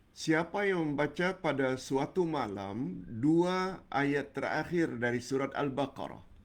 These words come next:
maka sudah mencukupilah baginya. Ustaz ulang sekali lagi terjemahannya, siapa yang membaca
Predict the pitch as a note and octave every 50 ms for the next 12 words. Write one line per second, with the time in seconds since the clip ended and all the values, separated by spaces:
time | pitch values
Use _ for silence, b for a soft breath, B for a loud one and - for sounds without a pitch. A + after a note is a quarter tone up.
0 | - - - - - - - - - - - - - - - - _ _ _ -
1 | - - _ - - - - - _ _ - - - - - - - - - -
2 | _ - - - _ _ _ - _ _ - _ _ _ - _ _ _ _ -
3 | - - - D3 D#3 - F#3 F3 F3 F3 E3+ E3+ - - - - - _ _ _
4 | _ - - _ _ - _ - - - - - - - - - - - - B2+
5 | B2+ C#3+ D3 C3+ B2+ C3+ C3+ C#3 C3+ - C3 B2 - C3+ C3+ C3+ - C3+ C#3+ C#3
6 | C3 C3 B2+ G#2+ G#2 G2 F#2+ F2 F2 F#2 F2+ F2 - - - - - - - -
7 | - - - - - - - - - - - - - - - - - - - -
8 | - _ - - - - - - - - - - - - - - - - - _
9 | _ - - - - - _ _ _ _ _ _ _ - - - - _ _ _
10 | _ _ _ _ _ _ _ _ _ _ - - _ - - - _ - _ _
11 | _ _ _ - - _ _ _ _ - - - - A2+ - D#3 C#3+ - A2 D3
12 | D#3+ F3 E3+ E3+ - D#3 C3 B2+ B2 A#2+ C3 D#3 E3+ E3 - C3+ C3 A#2+ A#2+ C3
13 | B2+ B2 B2+ C3 C3 B2 B2 A#2 A#2 C3+ E3 F3+ E3+ - - D3+ D3 C#3+ D3 -
14 | - F#3+ G#3 G3+ F#3 E3 D3+ C#3+ C#3 C3 C3 B2 B2 B2 B2 - - E3 E3 F#3
15 | G3+ F#3+ E3+